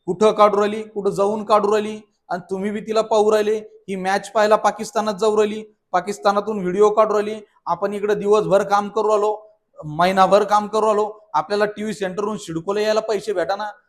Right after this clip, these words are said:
आणि बाई पाकिस्तानला मॅच पाहू राहिली. आणि कशी, तर YouTube-च्या माध्यमातून. आपण पुरं काम धंदा करून आपलं काही जाणं व्हाय ना कुठं,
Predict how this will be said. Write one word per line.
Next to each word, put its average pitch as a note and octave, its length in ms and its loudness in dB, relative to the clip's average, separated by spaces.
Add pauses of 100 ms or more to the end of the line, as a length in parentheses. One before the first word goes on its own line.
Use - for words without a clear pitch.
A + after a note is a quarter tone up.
(100)
आणि F3+ 140 -6
बाई F3 180 0
पाकिस्तानला G3 640 -6
मॅच E3+ 260 -8
पाहू D3 180 -4
राहिली. C#3 220 -8 (240)
आणि D#3 120 -8 (100)
कशी, B3 540 -6
तर F3 40 -8
YouTube-च्या F3+ 500 -8
माध्यमातून. B2 540 -10 (280)
आपण F#3 300 -2
पुरं F#3 220 -4
काम F3+ 380 -4
धंदा E3+ 280 2
करून G3 340 -2
आपलं F3 360 -4
काही G3+ 200 -4
जाणं F#3 280 -4
व्हाय E3 180 -4
ना G3+ 100 -6
कुठं, F#3+ 320 0